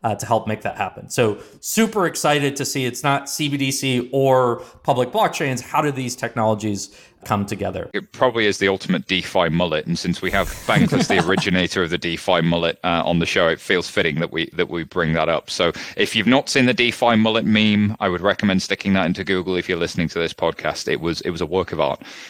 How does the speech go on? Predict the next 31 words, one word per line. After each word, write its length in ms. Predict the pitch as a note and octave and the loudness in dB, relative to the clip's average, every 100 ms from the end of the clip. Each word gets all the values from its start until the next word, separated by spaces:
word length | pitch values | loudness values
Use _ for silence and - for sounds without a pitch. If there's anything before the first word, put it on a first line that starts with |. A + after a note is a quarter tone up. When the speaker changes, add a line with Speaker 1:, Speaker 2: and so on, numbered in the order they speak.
| - | -4
Speaker 2:
Uh, 140 | G2+ - | -2 2
all 120 | D#3 | 4
right, 100 | C#3+ | 4
the 80 | D3+ | 0
next 360 | E3 G#3 - | 0 -2 -4
story 720 | - G3 E3 D#3 C#3+ C#3 B2+ - | -4 0 2 2 2 0 0 0
comes 220 | B2+ A2 | 0 0
from 180 | A2+ G2+ | 2 0
Cointelegraph, 720 | - A2+ - A2+ G#2+ G2+ - | 4 2 4 2 4 2 2
um, 300 | G2+ F#2 F#2 | 2 2 2
and 120 | F#2 F#2 | 0 0
again 180 | F#2 | 2
was 100 | F2+ | 0
covered 220 | - G2+ F2+ | 0 0 2
in 80 | |
many 180 | F2+ F2 | 2 2
places. 720 | - A#2+ A2 - A2 G2+ - - - - | 0 0 2 2 2 2 -2 -10 -18 -2
Almost 340 | C#3+ D3 D#3 C#3+ | 0 0 0 0
one 140 | D3 | 2
point 260 | D3 C#3 B2+ | 2 2 2
one 400 | B2 A2 G#2+ A#2+ | 2 4 4 2
million 340 | C3 C3 A#2+ | 2 2 0
people 380 | B2 A#2+ - D3 | 0 -4 -2 -2
have 100 | G#2+ | -2
apparently 420 | G2+ G#2 - G2 | 0 0 2 2
already 220 | F#2+ F#2 | 2 0
signed 320 | - G2 F#2 | 0 2 2
up 160 | G2 - | 2 -2
for 420 | - G2 F#2 F2+ - | -2 2 4 2 0
a 160 | F2+ | -4
Coinbase 760 | - - A#2 G#2+ G2+ G#2 F#2+ | -4 -4 2 4 4 2 2